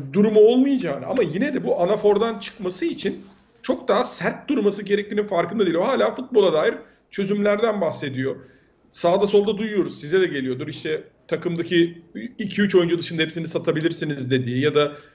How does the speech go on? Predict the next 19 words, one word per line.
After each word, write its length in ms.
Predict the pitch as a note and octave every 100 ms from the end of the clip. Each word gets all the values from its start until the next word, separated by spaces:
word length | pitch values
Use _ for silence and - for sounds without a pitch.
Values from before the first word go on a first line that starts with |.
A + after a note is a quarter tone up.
| _
kondisyonu 600 | F3+ F#3+ F3+ - F#3 F3
iyi 180 | F3 E3+
değil 220 | F3+ F#3
takımın. 380 | D#3 D3 A#3 - - -
Şimdi 340 | - D4 B3+ D4
bu 100 | F4
tür 160 | F4
şeyleri 500 | - C#4 B3+ C#4 - G3
bir 140 | A#3+
Avrupalı 480 | G3 G#3+ - C#4+ B3+
söyler 480 | - F#3 B3+ F4 D#3+
de 140 | B2+ - - _ _ _ _ -
biz, 500 | F3 B3 - - -
bizde 260 | A#3 D#4+ C4
olmuyor, 600 | B3+ C4+ B3+ F3+ C3+ B2+
yürümüyor 480 | E3 G#3 C4+ G#3 D#3+
yani 280 | C3+ C3
o 120 | B2+ B2
iş. 360 | B2 - -